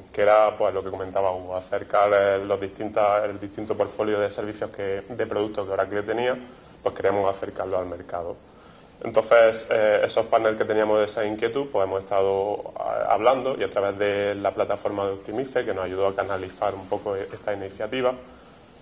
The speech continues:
pues hemos llegado a, a lanzar est-, eh, esta plataforma. Es una plataforma y es un acuerdo, de, es una sinergia que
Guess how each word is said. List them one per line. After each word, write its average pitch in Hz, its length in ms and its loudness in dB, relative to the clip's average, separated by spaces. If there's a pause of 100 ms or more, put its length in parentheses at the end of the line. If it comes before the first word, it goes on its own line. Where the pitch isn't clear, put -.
(340)
pues 98 800 6
hemos 113 200 0
llegado 104 540 4
a, - 380 -2 (640)
a 127 80 4
lanzar 101 400 0
est-, 98 260 -10
eh, 101 440 -8 (680)
esta 117 180 0
plataforma. 98 600 0
Es 101 60 0
una 107 180 2
plataforma 110 600 0
y 110 60 0
es 101 180 -2
un 110 80 -4
acuerdo, 104 580 0
de, 98 120 -2
es 104 140 -2
una 104 200 -4
sinergia 110 580 -2
que 95 360 -4